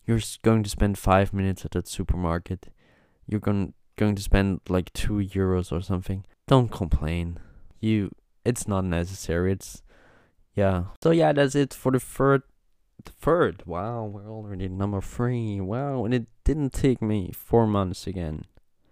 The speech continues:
That's nice. That's what I call progress. Wow. So yeah, that's it for this episode. Thank you so much for listening.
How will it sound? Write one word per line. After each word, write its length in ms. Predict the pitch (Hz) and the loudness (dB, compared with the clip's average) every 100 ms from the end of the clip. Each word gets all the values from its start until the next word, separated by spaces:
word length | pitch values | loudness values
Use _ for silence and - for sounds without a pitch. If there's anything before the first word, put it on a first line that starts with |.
| _ _ _ _ | _ _ _ _
That's 260 | - 123 - | -2 -2 0
nice. 580 | 117 101 90 - - - - - - - - - - - - - - | 2 2 0 -4 -10 -18 -16 -16 -16 -18 -20 -20 -20 -20 -20 -2 6
That's 300 | 120 - 110 | 6 6 4
what 100 | 107 | 4
I 100 | 107 | 2
call 420 | - - 104 107 | -2 2 2 2
progress. 840 | - 117 110 110 - - - - - - - - - - - - - - - - | 4 6 6 6 -4 -6 -10 -10 -10 -8 -10 -12 -16 -18 -20 -20 -20 -20 -20 -6
Wow. 560 | 98 98 104 92 - - - - _ | 0 2 2 0 -4 -12 -20 -20 _
So 140 | - 135 | -4 2
yeah, 200 | 139 143 | 6 6
that's 240 | 135 127 | 4 2
it 120 | 127 | -2
for 140 | - 123 | 0 -2
this 160 | 120 | 0
episode. 600 | 117 - - 101 104 107 | -2 -2 -2 0 0 0
Thank 220 | - 107 | -4 -8
you 60 | 110 | -6
so 160 | - 107 | -6 -6
much 160 | 104 | -6
for 140 | - 107 | -8 -6
listening. 460 | 107 - 104 104 | -6 -6 -8 -8